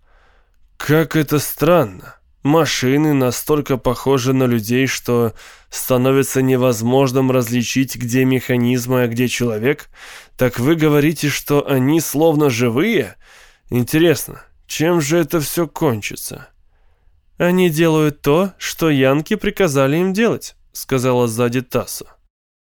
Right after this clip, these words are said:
«Вы или подобные вам, майор, заложили в них способность выслеживать и убивать людей. Вы поняли, наконец, это, майор? Выслеживать и убивать людей». Хендрикс внимательно посмотрел на Ди.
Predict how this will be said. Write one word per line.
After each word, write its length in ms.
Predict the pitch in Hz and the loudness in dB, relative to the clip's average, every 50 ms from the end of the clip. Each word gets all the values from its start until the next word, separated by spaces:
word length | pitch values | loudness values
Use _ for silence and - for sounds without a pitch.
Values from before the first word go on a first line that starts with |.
| _ _ _ | _ _ _
«Вы 400 | - 123 120 117 131 190 247 262 | -4 -4 -2 2 4 4 4 4
или 280 | 226 - 139 127 127 127 | 4 4 4 4 4 4
подобные 640 | - - 120 117 123 196 226 220 180 151 147 135 | 2 2 0 2 4 4 4 4 4 4 4 4
вам, 300 | 120 120 170 220 240 202 | 4 4 4 4 4 4
майор, 400 | 160 147 127 120 117 113 101 - | 4 2 2 2 0 0 -4 -6
заложили 540 | 107 110 131 139 143 135 120 143 208 226 208 | -4 0 2 4 4 4 4 2 2 2 2
в 120 | 165 131 143 | 2 2 2
них 220 | 156 185 196 - | 2 2 2 0
способность 760 | - - - 143 135 - - 165 190 190 190 170 139 - - | 0 -2 0 0 0 0 0 0 0 2 2 0 0 -2 -2
выслеживать 760 | 123 147 147 - - 131 135 139 139 143 175 180 170 139 131 | -2 -2 -2 -2 0 0 0 2 2 2 0 0 0 0 0
и 60 | 147 | 0
убивать 500 | 147 139 139 143 131 135 135 135 123 - 151 | 0 2 2 2 4 4 2 2 0 0 -2
людей. 420 | 185 196 185 220 170 127 107 - - - - - - - - - - - | -2 0 2 2 2 2 0 -4 -14 -20 -20 -20 -20 -20 -20 -20 -14 -6
Вы 360 | 104 110 123 131 139 147 139 | 0 2 4 6 6 6 4
поняли, 400 | 135 - - 262 240 180 143 135 | 4 2 2 4 4 4 4 4
наконец, 560 | 131 131 120 - 123 123 120 117 110 - - | 4 2 2 2 0 0 0 0 -2 -4 -6
это, 180 | 110 - - 107 | -6 -6 -6 -6
майор? 440 | 110 110 127 139 127 110 - - - - | -2 0 2 2 2 2 0 -6 -12 -4
Выслеживать 800 | 120 127 165 147 - - 151 196 226 196 135 117 101 95 - - | 0 0 0 0 0 0 2 2 2 2 2 -2 -6 -10 -12 -8
и 160 | - - 131 143 | -4 0 2 4
убивать 600 | 151 147 147 165 147 139 147 160 165 160 - 160 | 4 4 4 4 4 4 4 4 4 2 2 0
людей». 460 | 180 175 147 160 156 123 104 98 - - _ _ _ _ _ _ _ _ _ _ _ _ | 0 0 0 0 -2 -2 -4 -6 -14 -20 _ _ _ _ _ _ _ _ _ _ _ _
Хендрикс 640 | - - - 147 151 156 147 147 151 135 135 - - - | -8 -2 0 2 2 2 2 0 0 0 0 -2 -4 -4
внимательно 800 | 127 135 143 147 147 139 131 131 135 131 - 143 143 147 143 | -2 0 2 2 2 4 4 2 2 0 0 0 0 0 0
посмотрел 600 | 143 - 143 135 - 147 143 139 - 123 117 110 | 0 -2 -4 -4 -2 -2 -4 -2 -2 -4 -4 -4
на 160 | 110 113 127 | -2 -2 -2
Ди. 260 | 127 113 107 98 87 | -2 -4 -6 -10 -10